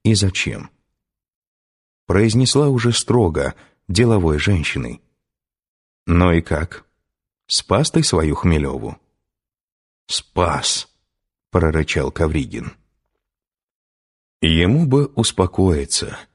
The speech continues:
оценить и принять ласку рук женщины, а он будто бы оборонялся. Ощетинился противотанковыми ежами, понимал, что он не прав, но от этого ещё более и более сердился на себя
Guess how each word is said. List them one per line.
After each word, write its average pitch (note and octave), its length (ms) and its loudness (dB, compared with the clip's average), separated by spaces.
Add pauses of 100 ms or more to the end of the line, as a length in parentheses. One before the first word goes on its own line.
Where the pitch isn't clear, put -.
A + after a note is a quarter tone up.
(560)
оценить F2 680 2
и G2 60 4
принять G2 500 2
ласку F2+ 440 2
рук F#2 200 2
женщины, E2+ 680 0 (580)
а F2+ 160 2
он D3+ 220 2
будто A#2 380 0
бы F#2 320 2
оборонялся. D#2 920 -2 (720)
Ощетинился F2+ 880 2
противотанковыми F2 960 2
ежами, E2+ 720 0 (580)
понимал, C#3+ 500 4
что - 260 0
он G#2 120 4
не G2 120 4
прав, G#2 440 0 (600)
но E2 240 4
от F#2 160 0
этого C3+ 300 2
ещё A#2+ 460 2
более C3+ 600 2
и A#2+ 240 0
более F2 560 2
сердился D#2+ 680 2
на D#2 120 2
себя A2+ 480 2